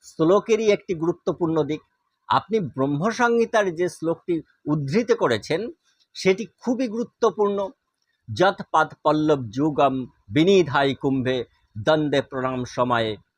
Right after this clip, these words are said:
গণধীরাজ বিঘ্নন বিহন্ত মলমস্য জগত্রয়স্য গোবিন্দম আদিপুরুষম তম অহম ভজামি।" এই শ্লোকটির অর্থ হলো ভগবান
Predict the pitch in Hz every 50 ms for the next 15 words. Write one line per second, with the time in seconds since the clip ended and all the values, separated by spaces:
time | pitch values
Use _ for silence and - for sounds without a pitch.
0 | _ - 104 95 92 123 131 147 185 202 196 180 117 110 147 135 120 117 113 107
1 | 104 - _ _ _ - - 147 151 135 139 135 131 123 120 117 107 95 _ _
2 | _ _ - 95 135 156 156 160 156 143 135 120 - 127 117 104 - _ _ -
3 | 104 127 131 127 127 135 131 - - - 135 113 107 98 135 131 135 131 - _
4 | - - 123 143 160 143 - - - 151 127 113 95 95 104 127 139 143 147 143
5 | 139 131 120 120 120 104 - _ _ - 117 123 123 120 117 - - 123 120 117
6 | - - 110 101 90 _ _ _ _ _ - 117 107 107 90 95 92 - 101 98
7 | 104 - _ _ _ _ _ - 87 87 113 117 107 113 107 104 104 101 104 117
8 | - _ _ _ _ _ _ _ _ - 170 190 247 247 - - 220 226 226 -
9 | - 214 180 139 139 - - - 202 185 165 135 117 113 151 190 175 165 151 143
10 | 139 - 160 160